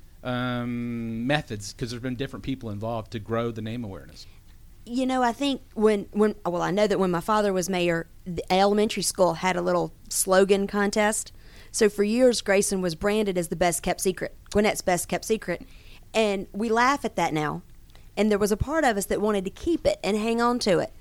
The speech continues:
Speaker 2: But then what we've decided to do with Amanda's leadership is we have followed and we've used the clock tower
Speaker 1: Oh, yeah.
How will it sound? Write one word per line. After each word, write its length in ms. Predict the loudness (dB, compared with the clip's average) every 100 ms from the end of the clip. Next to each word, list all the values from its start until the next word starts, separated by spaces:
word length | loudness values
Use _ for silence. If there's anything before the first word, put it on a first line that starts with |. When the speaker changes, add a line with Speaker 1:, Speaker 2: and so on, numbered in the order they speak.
| -20 -20 -10 0
Speaker 2:
But 180 | 0 2
then 460 | 2 2 2 0
what 140 | 0 2
we've 160 | 2
decided 460 | 0 0 0 0 0
to 80 | 2
do 220 | 2 0
with 300 | 0 -2 -6 -20 -6
Amanda's 460 | -2 0 0 -2 -2
leadership 520 | -2 0 -2 -2 -2 -2
is 160 | -2
we 160 | 0 0
have 120 | -2
followed 580 | -4 0 2 2 2 0 -4 -14 -4
and 140 | 2
we've 160 | 2 0
used 260 | -2 -2
the 80 | -4
clock 380 | -4 0 0 0
tower 380 | -4 -4 -6 -14 -20 -20 -20 -20 -8
Speaker 1:
Oh, 160 | -2
yeah. 200 | 0 0